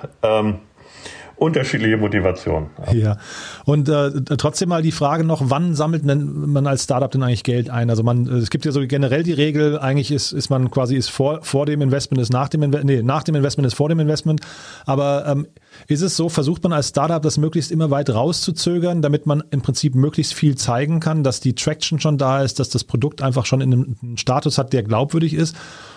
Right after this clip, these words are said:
Speaker 2: Oder ist es einfach egal, solange die, solange das Team, das du gerade angesprochen hast, stimmt und die Story und der Markt, ähm, ist es dann eigentlich egal, wann man Geld einsammelt?
Speaker 1: Nee, sind, äh,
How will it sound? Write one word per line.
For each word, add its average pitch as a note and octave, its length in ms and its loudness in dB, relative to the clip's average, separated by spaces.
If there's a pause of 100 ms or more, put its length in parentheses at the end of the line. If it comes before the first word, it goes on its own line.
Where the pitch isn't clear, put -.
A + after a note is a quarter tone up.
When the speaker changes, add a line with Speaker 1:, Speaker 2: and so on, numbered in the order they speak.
(120)
Speaker 2:
Oder D3+ 240 2
ist C#3+ 120 0
es C#3+ 140 0
einfach C#3 280 0
egal, C3 440 0
solange C3 280 2
die, B2+ 280 0
solange B2 260 0
das B2 180 -2
Team, E3+ 280 0
das D3+ 140 0
du C#3+ 80 -4
gerade C#3 180 0
angesprochen C3+ 500 0
hast, B2+ 120 0
stimmt C3+ 280 0
und B2 120 0
die A#2+ 60 2
Story C#3+ 340 0
und C3 120 2
der A#2+ 80 2
Markt, A#2+ 380 0
ähm, C3 260 2
ist B2+ 160 -4
es B2+ 100 -6
dann C3+ 140 0
eigentlich B2+ 220 0
egal, A#2+ 320 0
wann A#2 100 2
man A#2 140 4
Geld A2 220 0
einsammelt? G2+ 420 -2 (1600)
Speaker 1:
Nee, D#3 300 0
sind, E3+ 560 0
äh, B2+ 320 0